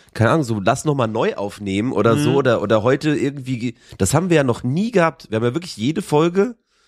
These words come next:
Speaker 1: so wie sie aus unserem Hirn rausgeschissen kam,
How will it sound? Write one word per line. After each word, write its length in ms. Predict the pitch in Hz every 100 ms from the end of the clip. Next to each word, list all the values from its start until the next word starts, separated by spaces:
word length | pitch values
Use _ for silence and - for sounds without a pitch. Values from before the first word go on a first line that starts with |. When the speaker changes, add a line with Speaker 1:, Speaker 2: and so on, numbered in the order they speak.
| _
Speaker 1:
so 260 | - 131 151
wie 80 | 165
sie 160 | 147
aus 160 | 143 135
unserem 280 | 135 127 123
Hirn 220 | 156 175
rausgeschissen 1040 | 131 131 190 - - - 110 - 123 123
kam, 440 | 101 95 90 143